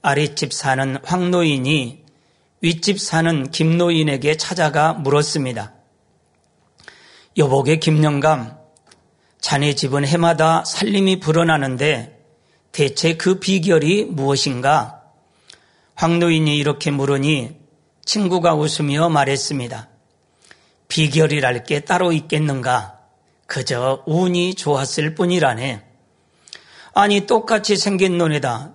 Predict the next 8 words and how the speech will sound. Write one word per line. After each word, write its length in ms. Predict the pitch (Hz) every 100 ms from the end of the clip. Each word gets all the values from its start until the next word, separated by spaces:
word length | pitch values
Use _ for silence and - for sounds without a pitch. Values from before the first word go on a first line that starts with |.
| -
똑같은 540 | 190 190 185 170 170
작물을 460 | - 165 165 160 156
심는데 600 | - 175 165 135 117 - _ _ _ _ _
왜 200 | 185 220
자네 340 | 220 180 202
수확량은 800 | 196 - 196 190 180 165 180 185
늘 240 | 180 208 202
많고 720 | 160 160 160 139 104 -